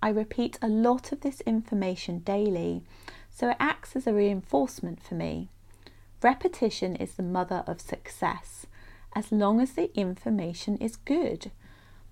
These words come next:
Although I know a lot about the twelve-step approach and I have a lot of respect for it, it didn't sit well with me personally.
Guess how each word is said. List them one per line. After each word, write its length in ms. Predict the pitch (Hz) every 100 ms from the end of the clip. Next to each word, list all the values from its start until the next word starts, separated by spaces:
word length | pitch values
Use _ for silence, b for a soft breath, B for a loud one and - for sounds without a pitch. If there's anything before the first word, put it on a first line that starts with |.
| -
Although 340 | 233 226 247 233
I 120 | 226
know 220 | 220 214
a 40 | 208
lot 400 | 220 240 269 262
about 220 | 185 165
the 60 |
twelve-step 600 | - - 180 170 - 170
approach 500 | - - 165 233 - -
and 140 | 208
I 80 | 196
have 120 | 190
a 40 |
lot 420 | 190 202 202 240 -
of 140 | -
respect 400 | 240 - - -
for 140 | -
it, 160 | 170 - - - -
it 80 | 233
didn't 220 | 302 -
sit 300 | - 254 -
well 220 | 185 180
with 160 | 180 175
me 160 | 175 175
personally. 800 | - 175 175 170 170 165 160